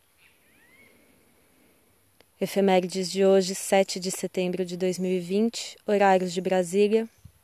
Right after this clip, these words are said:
às treze horas e dez minutos, Lua Touro em trígono com Sol Virgem.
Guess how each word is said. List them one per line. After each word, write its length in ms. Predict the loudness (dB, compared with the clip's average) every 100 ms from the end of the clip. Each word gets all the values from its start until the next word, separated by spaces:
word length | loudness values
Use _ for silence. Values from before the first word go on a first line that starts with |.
| -8
às 160 | -6 -4
treze 340 | 0 2 4 4
horas 320 | 4 2 -2
e 60 | 0
dez 280 | 0 0
minutos, 720 | -2 -2 -2 -4 -10 -10 -12 -16 _ _
Lua 320 | 4 6 4
Touro 420 | 0 0 2 4
em 140 | 2 0
trígono 500 | -2 -2 2 0 0
com 220 | -4 -6
Sol 320 | -4 0 -2
Virgem. 580 | -2 -4 -4 -4 -10 -10